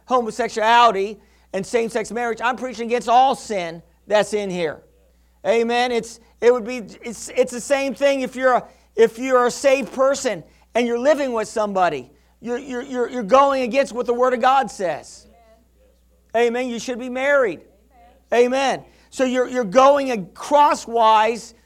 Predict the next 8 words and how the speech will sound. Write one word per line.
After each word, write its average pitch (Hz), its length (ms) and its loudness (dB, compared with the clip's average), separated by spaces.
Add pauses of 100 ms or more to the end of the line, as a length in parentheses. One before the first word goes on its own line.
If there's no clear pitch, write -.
(320)
in 247 240 0
the 226 100 0
teachings 240 880 -8 (320)
of 226 180 4
the 240 80 6
Word 254 260 6
of 247 100 4
God. 254 380 4